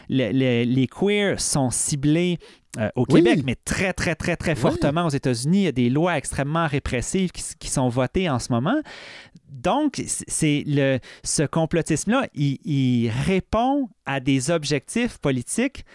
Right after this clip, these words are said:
Speaker 2: Tout à
Speaker 1: de,
Speaker 2: fait.
Speaker 1: d'une certaine frange
Speaker 2: Et on a
Speaker 1: de,
Speaker 2: fait
Speaker 1: de
Speaker 2: une
Speaker 1: la
Speaker 2: blague
Speaker 1: société.
Speaker 2: en début d'épisode sur un sociologue que ne,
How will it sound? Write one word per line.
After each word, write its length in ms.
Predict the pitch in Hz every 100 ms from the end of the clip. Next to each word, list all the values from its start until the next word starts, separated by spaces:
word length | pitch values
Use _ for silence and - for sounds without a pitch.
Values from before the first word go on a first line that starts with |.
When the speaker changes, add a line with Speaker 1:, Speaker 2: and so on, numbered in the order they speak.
| -
Speaker 2:
Tout 120 | - -
à 60 | 170
Speaker 1:
de, 60 |
Speaker 2:
fait. 140 | 269 160
Speaker 1:
d'une 180 | 131
certaine 480 | 120 156 - 180 175
frange 380 | - - 208 294
Speaker 2:
Et 120 | 151
on 80 | 156
a 40 |
Speaker 1:
de, 60 | -
Speaker 2:
fait 100 | -
Speaker 1:
de 60 | -
Speaker 2:
une 60 |
Speaker 1:
la 80 | -
Speaker 2:
blague 260 | 139 160 -
Speaker 1:
société. 260 | 196 123
Speaker 2:
en 60 | 120
début 240 | 123 127
d'épisode 640 | 135 120 120 117 147 170 135
sur 400 | - 143 135 123
un 160 | 120
sociologue 880 | 107 127 - 117 151 220 165 104 101
que 100 | -
ne, 140 | 120